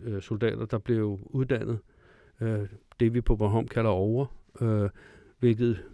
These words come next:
altså er alt andet end Bornholm. Øh, det er så i resten af Sjælland, på, eller på Sjælland, eller, eller, eller Jylland. Og, øh, øh, da, da Bornholm blev besat af, af tyskerne under anden verdensk-,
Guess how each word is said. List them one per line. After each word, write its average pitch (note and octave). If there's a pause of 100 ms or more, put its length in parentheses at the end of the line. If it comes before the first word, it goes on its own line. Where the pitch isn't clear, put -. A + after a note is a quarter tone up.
(100)
altså A2
er G#2+
alt A2+
andet A#2
end A2+
Bornholm. A2 (220)
Øh, A#2
det B2+
er A#2+
så A#2 (160)
i A#2+
resten G#2+
af A2+
Sjælland, A2 (340)
på, A2+
eller A#2+
på G#2+
Sjælland, C3
eller, G#2+
eller, G#2
eller G#2+
Jylland. B2 (1600)
Og, A2
øh, G2 (560)
øh, G2 (580)
da, A2 (420)
da G2 (720)
Bornholm A#2+
blev B2+
besat A#2+
af, G2 (480)
af G2+
tyskerne A#2+
under G#2
anden A2+
verdensk-, G#2+